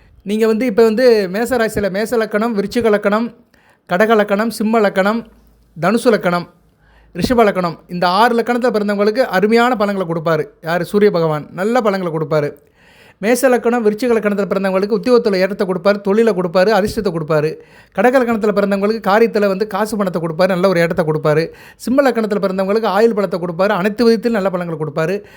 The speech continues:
ரிஷப லக்கணத்துல பிறந்தவங்களுக்கு வீடு, வண்டி, வாகனம், ம-, யோகத்தை கொடுப்பாரு. நான் லக்கணமா பிரிச்சு சொல்றேன்.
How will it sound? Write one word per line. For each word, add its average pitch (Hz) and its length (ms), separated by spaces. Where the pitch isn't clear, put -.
ரிஷப 254 220
லக்கணத்துல 226 400
பிறந்தவங்களுக்கு 208 460
வீடு, 226 300
வண்டி, 202 280
வாகனம், 190 400
ம-, 180 140
யோகத்தை 196 280
கொடுப்பாரு. 156 440
நான் 175 180
லக்கணமா 226 340
பிரிச்சு 214 300
சொல்றேன். 165 380